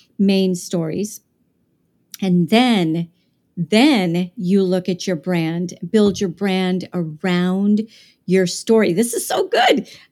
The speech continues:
I hadn't, I've always done it on the flip flop. Get the brand, bring in the stories to,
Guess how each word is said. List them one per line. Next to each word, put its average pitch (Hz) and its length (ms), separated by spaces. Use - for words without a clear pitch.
I 220 60
hadn't, 262 440
I've 202 200
always 226 220
done 226 180
it 214 60
on 220 120
the 269 60
flip 622 240
flop. - 360
Get 185 180
the - 60
brand, 262 480
bring 202 300
in 196 120
the 196 60
stories 180 560
to, 202 180